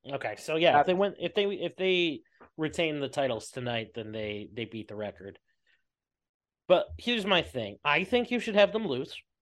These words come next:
Speaker 1: And I think it should be somehow, like, maybe Sammy accidentally costing them the match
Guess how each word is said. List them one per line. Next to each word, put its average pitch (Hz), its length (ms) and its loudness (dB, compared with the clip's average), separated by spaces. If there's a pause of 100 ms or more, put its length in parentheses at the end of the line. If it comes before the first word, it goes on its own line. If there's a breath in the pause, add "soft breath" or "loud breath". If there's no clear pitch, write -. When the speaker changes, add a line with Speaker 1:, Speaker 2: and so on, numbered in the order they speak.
(280)
Speaker 1:
And 143 340 2
I 139 180 -2
think 139 400 -6
it 135 180 -4
should 131 180 -8
be 123 120 -4
somehow, 120 460 -2
like, 117 280 -2 (260 loud breath)
maybe 127 320 -4
Sammy 117 520 -2
accidentally 110 500 -6
costing 107 460 -8
them 110 160 -10
the 110 60 -8
match 110 280 -6